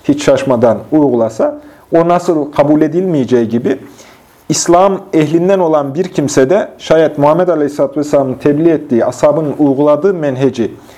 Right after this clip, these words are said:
uygulamaz, yaşamazsa bu da, e, ondan kabul edilmez. Bu olmaz. İkinci madde, cemaatten ayrılmamak sünnettendir. Kim cemaatten yüz çevirir ve ayrılırsa İslam halkasını boynundan çıkarmıştır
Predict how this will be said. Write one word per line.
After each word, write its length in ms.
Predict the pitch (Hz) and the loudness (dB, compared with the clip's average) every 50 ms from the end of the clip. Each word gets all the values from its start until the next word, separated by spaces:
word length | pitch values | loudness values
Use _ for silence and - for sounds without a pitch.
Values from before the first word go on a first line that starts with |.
| - - - - _ - | -20 -20 -20 -16 _ 0
uygulamaz, 580 | 151 143 143 139 147 160 170 160 151 135 127 147 | 2 2 4 4 2 2 2 0 0 -2 -2 -2
yaşamazsa 800 | 180 175 175 156 127 131 127 120 - - 196 240 269 - - - - - - - _ _ _ _ _ _ _ - 190 | -2 -2 -2 -4 -4 -4 -6 -6 -4 -2 0 0 0 -2 -6 -16 -20 -20 -20 -20 _ _ _ _ _ _ _ 0 2
bu 120 | 202 180 | 2 4
da, 240 | 175 139 120 104 - - - - - - - - - - 143 | 4 4 2 0 -2 -6 -14 -16 -16 -16 -16 -16 -10 -2 0
e, 280 | 131 123 123 120 123 117 104 | 2 2 4 2 0 -2 0
ondan 400 | 139 156 151 135 135 175 202 - | 0 0 0 0 2 0 0 0
kabul 260 | - - 160 147 143 143 | 0 0 0 0 2 2
edilmez. 500 | 139 120 127 117 117 117 113 - - - - - | 2 2 0 -2 -2 -2 -4 -4 -6 -12 -10 -2
Bu 280 | 160 170 165 - 160 160 | 0 0 0 2 2 2
olmaz. 440 | 139 127 117 110 101 87 - - - - - - - - - - - - - - - - - - _ _ _ _ - | 2 2 0 -2 -6 -6 -8 -12 -20 -20 -20 -20 -20 -20 -20 -20 -20 -20 -20 -20 -20 -20 -20 -20 _ _ _ _ -8
İkinci 380 | - 160 160 - 208 220 214 240 | -6 -4 -2 0 0 0 0 0
madde, 460 | 233 240 240 233 233 - 240 254 254 254 - - - 151 147 143 | 2 0 0 0 0 0 0 0 0 -4 -8 -18 -14 -14 -10 -4
cemaatten 580 | - 170 180 190 214 226 233 233 - 240 226 214 | 2 2 4 4 4 2 2 0 -2 -2 -2 0
ayrılmamak 600 | 214 208 208 214 240 226 214 208 226 247 233 - | 2 2 0 0 -2 -4 -4 -4 -4 -4 -8 -6
sünnettendir. 880 | - 202 190 190 196 196 196 - 226 226 220 202 156 131 107 - - - - - - - - - - - - - - | -4 -2 0 2 0 0 0 0 -2 0 0 2 0 0 0 -2 -8 -16 -18 -20 -20 -20 -20 -20 -20 -20 -20 -6 0
Kim 220 | - 262 254 220 | 0 2 2 4
cemaatten 500 | 185 196 190 196 202 202 202 - 214 208 | 2 2 2 2 0 -2 -2 -2 -4 -2
yüz 300 | 196 180 180 226 226 - | -2 -2 -2 -2 -2 0
çevirir 420 | - 196 175 151 135 123 120 117 | 2 2 4 4 4 2 0 0
ve 100 | 143 156 | 2 0
ayrılırsa 720 | - - 175 180 180 190 247 254 240 208 - - 240 233 240 - | 2 2 2 0 0 0 -2 -4 -4 -4 0 0 0 0 0 -4
İslam 360 | 190 - - 233 233 214 208 | -6 -2 0 2 2 2 2
halkasını 480 | 185 170 170 - 160 143 156 147 147 | 2 0 2 0 -2 -2 -2 -2 2
boynundan 420 | 165 190 196 190 180 170 160 147 143 | 2 4 4 2 0 0 -2 -2 -2
çıkarmıştır 760 | 147 - - 208 202 208 214 208 196 - - 233 240 240 | -4 -2 2 2 2 4 2 0 -4 -4 -4 -4 -4 -4